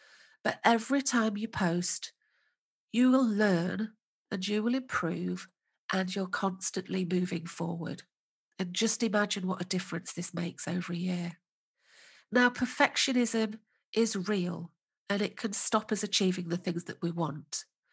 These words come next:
But dealing with perfectionism doesn't mean we have to lower our standards or cut corners. It simply means that we deliver really good work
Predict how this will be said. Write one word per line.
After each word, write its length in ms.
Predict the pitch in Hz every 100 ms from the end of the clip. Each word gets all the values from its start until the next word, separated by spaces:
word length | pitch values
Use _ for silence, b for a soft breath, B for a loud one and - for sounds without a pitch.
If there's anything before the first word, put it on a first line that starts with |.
| b b b -
But 280 | - - -
dealing 340 | 247 285 285
with 260 | 202 185 -
perfectionism 880 | 185 - 165 - - 170 - 156 180
doesn't 360 | 233 254 262
mean 200 | 220 196
we 100 | 190
have 240 | 185 185 -
to 80 |
lower 400 | 202 190 190 185
our 80 | 175
standards 680 | 180 - 247 226 143 - -
or 100 | 170
cut 320 | - - -
corners. 600 | - 240 202 - - - b b b
It 160 | 180 -
simply 480 | - 262 285 -
means 420 | 175 180 165 165 -
that 180 | 165
we 100 | 185
deliver 380 | 185 190 202 202
really 340 | 196 196 202 233
good 200 | 233 208
work 460 | 175 170 170 -